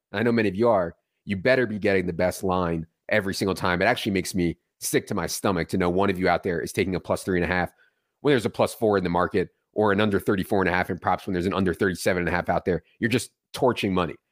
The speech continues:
So you're gonna need to have money on a ton of different books. And the best part of that is, on top of always getting the best line, you'll also get these absurd sign-up bo-, bonuses. It's really ridiculous. It's not gonna last. All this money the books are spending on customer acquisition is just not gonna last. But right now,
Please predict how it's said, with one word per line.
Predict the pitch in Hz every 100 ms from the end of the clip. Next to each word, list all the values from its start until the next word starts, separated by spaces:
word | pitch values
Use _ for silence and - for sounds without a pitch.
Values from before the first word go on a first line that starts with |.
| _
So | - 117 98 95 _
you're | 101
gonna | 117 117
need | 110
to | 113
have | 98
money | 92 92
on | 85 90
a |
ton | 80 113
of | 104
different | 95 95 85
books. | 92 85 - _
And | 107
the |
best | 104 143
part | - 147 147
of |
that | 82 78 82 _ _ _
is, | 98
on | 110
top | 90 135
of | 135
always | 113 101
getting | 101 95
the |
best | 87 92 -
line, | 113 113 92 - _ _ -
you'll | 120
also | 135 131
get | 113
these | 104
absurd | 90 - 110 98
sign-up | - 117 117 85
bo-, | 82 78 -
bonuses. | 101 87 76 - - _ _ _ _
It's | 101 123
really | 123
ridiculous. | 101 110 117 101
It's | 92
not | 113 101
gonna | 92
last. | 92 95 92 - _
All | -
this | 120 -
money | 110 107
the | 92
books | 98 -
are |
spending | 90 101 95
on | 87
customer | 101 107 92
acquisition | 80 87 92 98
is | 87
just | 82
not | 95 90
gonna | 101
last. | 87 95 -
But |
right | 85 90 95
now, | 95 98